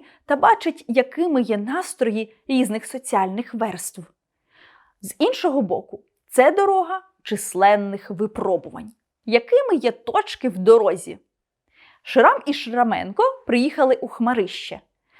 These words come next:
Вони зустрілися з Божим чоловіком. Разом із родиною Череваня поїхали на прощу в Київ. Зустрілися із гетьманом Якимом Сомком та його товаришем Кирилом Туром.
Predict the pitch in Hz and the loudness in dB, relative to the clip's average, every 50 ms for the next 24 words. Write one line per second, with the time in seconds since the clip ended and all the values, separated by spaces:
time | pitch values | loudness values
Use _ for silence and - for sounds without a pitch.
0 | - - - 220 269 415 523 605 440 330 285 - - - 240 220 240 262 277 320 | -20 -2 2 4 6 6 6 4 4 2 -2 -4 -6 -6 -4 -4 -2 -2 -2 -4
1 | 320 - - 440 440 427 - _ 233 208 214 190 190 202 208 202 208 208 208 202 | -4 -2 0 0 0 0 -4 _ -8 -8 -6 0 2 2 2 2 0 -4 -6 -8
2 | - - 240 226 233 262 240 220 202 - - - - - - - _ _ _ _ | -4 -2 0 2 2 2 2 0 -4 -6 -8 -10 -12 -12 -14 -20 _ _ _ _
3 | _ _ _ _ _ _ _ - 208 220 214 220 214 214 214 214 220 - 220 180 | _ _ _ _ _ _ _ -6 -2 2 2 2 2 2 0 0 -2 -4 -6 -4
4 | 190 208 208 202 196 302 320 285 254 233 226 214 - 262 240 233 233 233 277 370 | -2 -2 -2 0 0 0 2 2 2 2 0 0 0 0 2 2 2 0 0 -2
5 | 440 403 349 285 285 302 - - _ _ _ - 285 277 247 330 403 403 - 381 | -2 0 0 -2 -2 -4 -6 -16 _ _ _ 0 0 2 4 4 2 2 2 0
6 | 381 370 370 349 339 339 339 - 247 240 233 - - - 339 339 339 339 - - | 0 0 0 -2 -2 -2 -2 -2 -2 -2 -2 -4 -4 -2 -2 -4 -4 -6 -6 -4
7 | 262 220 196 - 196 170 _ _ _ _ _ _ _ _ _ _ _ _ _ _ | -4 -4 -4 -6 -10 -14 _ _ _ _ _ _ _ _ _ _ _ _ _ _
8 | 330 392 440 - - - 392 370 415 403 381 349 - - 320 269 - - 277 269 | 8 8 8 8 6 4 4 4 6 4 2 0 2 2 2 2 2 2 0 0
9 | 214 240 202 240 311 294 - - 226 220 220 214 220 214 226 233 247 247 - 262 | 0 0 2 4 4 2 2 0 -4 -4 -2 -2 -2 0 2 0 0 0 0 -2
10 | 233 214 214 214 214 - - 240 226 220 208 - 277 262 226 202 208 - 202 196 | -2 -2 -2 -4 -6 -2 0 0 0 0 0 2 2 2 2 2 0 0 2 2
11 | 202 202 208 220 214 240 240 233 233 190 185 185 185 - - 208 196 190 - - | 2 2 0 -2 -2 0 2 4 4 4 4 2 -4 -8 -8 -8 -8 -6 -4 -2
12 | 226 220 208 190 180 175 180 175 - - 247 226 220 214 233 285 370 | 0 0 0 0 0 -2 -4 -6 -8 -4 -2 0 2 4 4 2 0